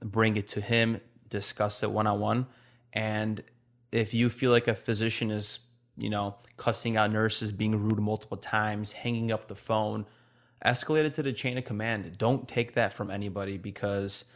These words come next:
your j-, your job is already hard enough. You're already dealing with patients. You're de-, dealing with, um,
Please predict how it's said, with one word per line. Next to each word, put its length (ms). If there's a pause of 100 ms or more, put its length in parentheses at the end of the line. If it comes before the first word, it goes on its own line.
(280)
your 200
j-, 180
your 180
job 280
is 100
already 160
hard 280
enough. 320
You're 100
already 140
dealing 240
with 200
patients. 720
You're 100
de-, 200
dealing 440
with, 280
um, 320